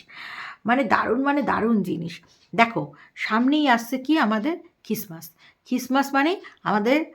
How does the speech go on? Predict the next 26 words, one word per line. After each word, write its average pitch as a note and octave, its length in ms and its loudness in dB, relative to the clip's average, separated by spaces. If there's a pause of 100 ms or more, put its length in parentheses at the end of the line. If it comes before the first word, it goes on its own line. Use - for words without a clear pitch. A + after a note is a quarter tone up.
(140)
শান্তা G3 460 2
দাদু, D#3 280 -4 (480)
ঠিক E4 100 6
আছে? C4 240 4 (540)
তো E3+ 60 -10
আমাদের A#3+ 500 6 (280)
শান্তা C#4 500 4
দাদু C4 300 6
কান্তা A#3+ 440 4
দাদু F#3+ 300 2
হয়ে D#3+ 200 -4
গেছে। - 340 -16 (380)
কান্তা C#4+ 400 4
দাদু C#4 300 -2
এরম C#4+ 520 2 (140)
করে, A#3+ 240 0 (420)
এরম D4+ 360 2
করে C#4 220 4
আসছে। A#3 400 0 (580)
হ্যাঁ, A3+ 220 0 (480)
বলি, B3+ 340 8 (340)
হ্যাঁ B3+ 160 4
রে, F#3+ 120 6 (640)
হ্যাঁ A#3 160 0
রে, E4+ 100 6 (720)
ওই G3+ 580 2